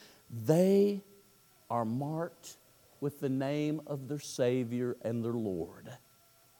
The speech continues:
And he identifies us as his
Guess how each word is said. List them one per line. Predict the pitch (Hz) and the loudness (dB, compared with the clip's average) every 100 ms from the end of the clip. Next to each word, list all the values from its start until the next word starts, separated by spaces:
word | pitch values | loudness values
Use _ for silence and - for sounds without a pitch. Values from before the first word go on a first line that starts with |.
| _ _ - - _ _ _ _ _ _ _ _ _ _ _ - | _ _ -20 -20 _ _ _ _ _ _ _ _ _ _ _ -14
And | 113 | -8
he | 143 156 | -2 -2
identifies | 123 143 160 127 123 110 98 98 98 123 - - - _ _ _ _ _ | 0 -2 -2 -2 -2 -2 -2 -6 -12 -10 -10 -12 -20 _ _ _ _ _
us | 104 107 - - | -6 -6 -12 -8
as | 104 107 | -6 -6
his | 120 110 | -8 -8